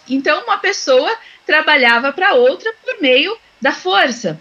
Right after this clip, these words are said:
Quando nós olhamos lá no período medieval, na Idade Média, quando nós pensamos lá, é,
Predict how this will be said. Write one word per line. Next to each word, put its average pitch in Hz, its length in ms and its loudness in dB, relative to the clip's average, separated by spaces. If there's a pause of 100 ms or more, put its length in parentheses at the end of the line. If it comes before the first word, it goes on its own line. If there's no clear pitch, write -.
(380)
Quando - 160 -2
nós 508 360 0
olhamos 359 400 -2
lá 349 140 2
no 440 60 -8
período 381 320 -2
medieval, 254 920 0
na 240 100 0
Idade 277 380 0
Média, 226 440 0
quando 247 220 -2
nós 277 240 -4
pensamos 254 720 0
lá, 269 400 2 (320)
é, 208 800 2